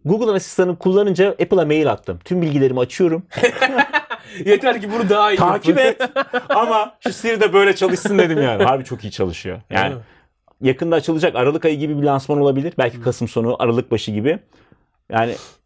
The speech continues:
Speaker 1: Android cihaz kullanıcıları için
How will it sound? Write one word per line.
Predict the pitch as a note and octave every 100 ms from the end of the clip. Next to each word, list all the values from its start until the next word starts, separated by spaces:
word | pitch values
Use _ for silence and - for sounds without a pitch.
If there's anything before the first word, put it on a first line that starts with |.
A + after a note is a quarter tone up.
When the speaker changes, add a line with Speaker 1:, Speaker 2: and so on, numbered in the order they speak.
| _ _ _ _ _ _ _
Speaker 1:
Android | C3 D3 D#3+ G3
cihaz | F#3+ E3+ D#3+
kullanıcıları | - D#3 D3+ C#3 D3 C#3
için | F#3+ F3